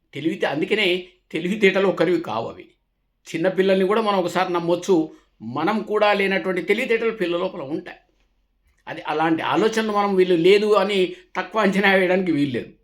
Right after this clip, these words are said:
మరి అలాంటి నిశ్శబ్దంతో ఏం చేసిండు ఆ పిల్లోడు అంటే, ప్రతి సామాన్లు దగ్గరికి వెళ్ళి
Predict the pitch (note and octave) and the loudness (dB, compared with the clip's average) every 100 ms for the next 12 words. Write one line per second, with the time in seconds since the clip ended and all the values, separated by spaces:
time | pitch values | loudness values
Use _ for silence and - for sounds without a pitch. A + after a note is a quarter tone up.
0 | _ _ _ A3+ G#3 D3+ G3 A#3 A#3 A3+ | _ _ _ -4 -2 2 2 2 -2 -2
1 | - A3 A3 A3 A3 E3+ G#3 A3 G#3+ G3+ | 0 0 2 2 2 4 2 2 0 0
2 | G3 G3+ G3+ F#3 F3+ E3 E3 E3+ C#3+ A2 | 0 2 2 0 0 0 2 0 -2 -4
3 | G#2 A#2 A#3+ - _ _ - - - - | -6 -4 -4 -6 _ _ -20 -20 -20 -10
4 | A3+ A3 B3 G3+ F#3 G#3 A3+ A3+ A3+ G#3+ | -8 -6 -6 0 0 2 2 0 0 0
5 | G3+ G3 G3 F3+ D3 D#3 F#3+ D3 E3+ B3+ | 0 0 0 0 0 4 4 6 4 0